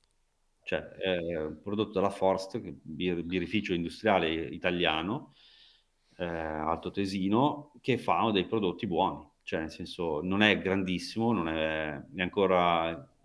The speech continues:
mi sembra un'azienda familiare, eh, però, insomma, produce tan-, tanto, tanto, tanto, ma, e fa dei pro-, cioè, la Forst vip, secondo me, è un, tra le industriali, quella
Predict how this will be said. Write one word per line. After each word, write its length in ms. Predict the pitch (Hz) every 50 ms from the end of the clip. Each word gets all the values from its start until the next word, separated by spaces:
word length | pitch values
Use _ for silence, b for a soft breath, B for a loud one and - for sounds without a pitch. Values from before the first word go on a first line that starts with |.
| _ -
mi 260 | 107 98 95 95 92
sembra 280 | - - 98 98 90
un'azienda 360 | 90 87 85 92 98 95 87 85
familiare, 880 | - 92 92 90 90 87 87 82 76 76 80 87 113 143 - - _ _ _ _ _ _ _ _ _ _ _ _ _
eh, 840 | _ - 101 92 92 87 87 85 82 80 80 78 73 71 71 - _ _ _
però, 380 | - 104 92 - 78 80 76 - -
insomma, 300 | _ - - - - _ _
produce 480 | - 78 80 78 - - 73 67 _ _ _ _ _ _ _ _
tan-, 300 | - 85 80 78 78 - _ _ _ _ _
tanto, 680 | - - 76 73 71 - - - 82 76 - - - _ _ _ _ _ _ _ _
tanto, 360 | - - - - - - 71
tanto, 380 | 69 78 80 80 82 - 101
ma, 340 | 104 101 85 80 80 80 80 -
e 100 | 85 120
fa 180 | 113 - 104 95
dei 140 | 95 101 92
pro-, 260 | - 104 104 - 71
cioè, 200 | - - - 90 85
la 120 | 85 85
Forst 260 | - - 95 - -
vip, 260 | 107 98 87 - - 101
secondo 260 | - - - 104 101
me, 60 | 98
è 20 | 98
un, 220 | 95 95 95 95 B B B B B B B B B _ _ _
tra 140 | - 101 101
le 80 | 98 98
industriali, 720 | 98 98 107 107 - - - 98 95 90 85 87 95 92
quella 580 | - 95 87 87 85 82 80 - - - -